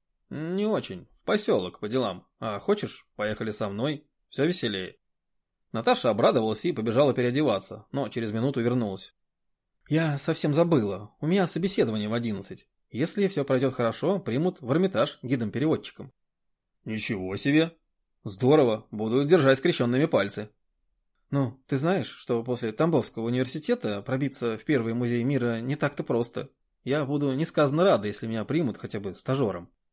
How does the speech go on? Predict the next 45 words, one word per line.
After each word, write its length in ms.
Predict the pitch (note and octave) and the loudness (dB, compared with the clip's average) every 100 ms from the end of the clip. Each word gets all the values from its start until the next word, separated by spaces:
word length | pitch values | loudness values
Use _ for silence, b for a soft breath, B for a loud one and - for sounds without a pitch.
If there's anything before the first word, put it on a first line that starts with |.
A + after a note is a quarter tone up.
| _ _ _ _ _ - | _ _ _ _ _ -10
"У 60 | A2 | -6
тебя 280 | G#2 G#2+ | -4 -2
все 140 | A#2+ A#2+ | -2 0
получится". 580 | A#2 A2 G2+ - - - _ _ _ _ | 0 0 -4 -8 -14 -16 _ _ _ _
Он 180 | D3 D3 | -2 0
поцеловал 460 | G#2+ A#2+ A#2+ A2+ G#2 | 0 0 2 2 0
жену 340 | G#2+ G3 F#3+ | 0 0 -2
и 80 | B2 | -4
направился 460 | G#2+ G#2 B2 B2+ A#2+ | -4 0 0 0 -4
к 60 | |
двери. 400 | A2 G2 F#2 - _ _ _ _ _ _ | -4 -4 -6 -12 _ _ _ _ _ _
"Позвони 360 | - B2 E3 B2+ | -4 2 2 2
мне, 220 | G2+ F#2+ | -2 -4
как 220 | G#2+ G2+ | -4 -4
только 220 | A#2+ G#2+ G#2+ | -4 -4 -4
будут 240 | G#2+ G#2+ | -4 -2
новости". 460 | B2 G2 - - - _ _ _ _ _ _ _ _ _ _ _ _ _ _ _ | -2 -4 -8 -16 -20 _ _ _ _ _ _ _ _ _ _ _ _ _ _ _
До 120 | A#2 | 2
поселка 460 | B2+ A#2+ A3 A#3+ B2 | 4 6 6 6 4
он 120 | A2+ | 4
добрался 420 | A2 A#2+ A#2 A2+ | 4 6 4 4
до 220 | A2 C3 | 0 2
того, 320 | C3+ A#2 E3 A#3 | 4 4 4 2
как 200 | G#2+ C3+ | 0 0
высохла 360 | C3+ B2+ A#2 | 0 0 0
утренняя 440 | B2 B2 A2+ A2 G#2+ | 0 0 0 0 -2
роса 280 | G2+ D3+ | -2 0
на 100 | D#3+ | 0
траве. 440 | A#2+ C3 B2 G2 - - _ _ | 2 0 0 -4 -8 -20 _ _
Рафик 380 | C#3 G3 C3 - | 2 4 2 -2
похвалил 400 | B2+ A#2+ A#2+ D#3 | -4 -2 0 0
себя 320 | - A2+ A2+ | 0 -2 0
за 160 | A2+ G#2 | 0 -2
проворность 560 | G#2 G#2 F#3+ D3 - | -2 2 4 4 0
и 120 | - A2+ | -4 -2
дальновидность, 760 | G#2+ G2+ F#2+ F3+ F3+ D3+ - - | -2 -2 0 2 2 -2 -6 -6
потому 300 | A2 A#2+ F#3+ | -2 0 0
что 220 | - A2 | -2 -2
застал 340 | B2 - A2 | -2 -2 0
дома 300 | G#2+ G3+ B2 | 2 2 0
свидетелей, 500 | G#2+ A#2 D3+ D#3+ C#3+ | -4 -2 0 0 0
обнаруживших 600 | - D#3+ E3 A#2+ G#2+ D3 | 0 2 2 2 0 -4
труп 240 | - A2 - | -4 -4 -2
на 40 | |
реке. 360 | A#2 C3+ F#2 | -2 -2 -6